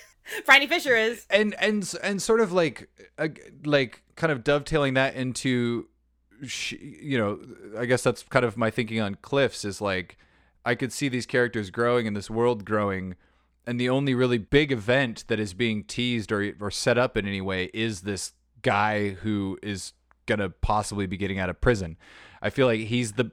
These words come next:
Speaker 2: he's the big mystery that maybe at the end of season one
Speaker 1: Yeah.
Speaker 2: gets addressed. Like, she has, she cracks that case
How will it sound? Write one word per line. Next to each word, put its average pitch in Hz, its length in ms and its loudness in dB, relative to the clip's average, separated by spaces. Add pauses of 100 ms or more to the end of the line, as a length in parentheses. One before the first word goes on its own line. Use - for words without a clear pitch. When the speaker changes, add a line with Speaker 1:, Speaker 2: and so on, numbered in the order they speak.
(100)
Speaker 2:
he's 139 280 2
the 143 100 2
big 117 360 0
mystery 113 680 0
that 107 240 -4
maybe 113 260 0
at 110 80 -2
the 110 120 0
end 107 100 -2
of 101 80 -6
season 107 380 -4
one 107 440 0 (160)
Speaker 1:
Yeah. 175 140 -6 (240)
Speaker 2:
gets 117 260 2
addressed. 98 640 0
Like, 87 200 0
she - 200 -2
has, 110 300 2
she - 140 -6
cracks - 400 0
that 95 240 -4
case 90 440 -4